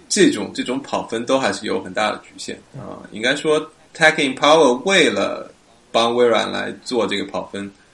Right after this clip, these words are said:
呃，实际上也是请了微软的工程师去指导，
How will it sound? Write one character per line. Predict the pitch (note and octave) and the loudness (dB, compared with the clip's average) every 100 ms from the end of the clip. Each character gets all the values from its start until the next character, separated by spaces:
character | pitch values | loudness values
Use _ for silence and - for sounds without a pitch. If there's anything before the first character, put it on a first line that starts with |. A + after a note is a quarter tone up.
| _ _ _ _ _ - | _ _ _ _ _ -16
呃， | G2 E2 - | -12 -12 -12
实 | G#2 | -8
际 | A#2 | -4
上 | D3+ C#3+ A2+ | 2 2 2
也 | G2 | -2
是 | G2+ | -4
请 | A#2 G2+ F#2+ | -8 -8 -6
了 | |
微 | G#2 B2 | -2 0
软 | F#2 | 0
的 | |
工 | F2 G#2+ | -6 -10
程 | G#2 | -10
师 | G2+ A2 | -10 -10
去 | A2 G2+ F#2 F2 | -8 -8 -8 -10
指 | - G2+ | -10 -10
导， | G#2+ - - | -8 -10 -12